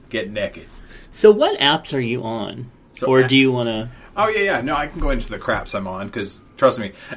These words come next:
Speaker 1: And, and folks, I will preface, preface it with this, and I, I do not view myself as a judgmental person, but guess what?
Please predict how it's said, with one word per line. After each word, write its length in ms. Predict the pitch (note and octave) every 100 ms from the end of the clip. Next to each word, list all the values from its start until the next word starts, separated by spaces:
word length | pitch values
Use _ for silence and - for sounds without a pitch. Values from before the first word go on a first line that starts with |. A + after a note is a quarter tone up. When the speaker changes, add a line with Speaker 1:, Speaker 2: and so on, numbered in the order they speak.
| -
Speaker 1:
And, 160 | E3+
and 200 | E3+ F3
folks, 300 | F#3+ G3 F#3+ -
I 80 | E3
will 140 | E3+
preface, 340 | C3+ D#3 C#3+ C3+ - -
preface 360 | - B2+ B2+ A#2
it 100 | G#2
with 160 | G2
this, 340 | - G#2+ G2+ -
and 320 | A#2 A2 A2 G2+ - - - - - -
I, 80 | - - - -
I 140 | F3
do 120 | G3+ D#3
not 440 | B2+ C3 A#2+ G#2+
view 240 | A#2+ A#2+ B2+
myself 500 | C3 B2+ C3+ C3 -
as 600 | A#2+ A#2 A#2 A2+ G2+ -
a 120 | A#2+
judgmental 760 | G#2 A2+ A2 G2 G#2 G2 A2+ G2
person, 500 | G2+ F#2 G#2 A2+ - - - -
but 100 | -
guess 220 | A#2+ -
what? 200 | G2+ -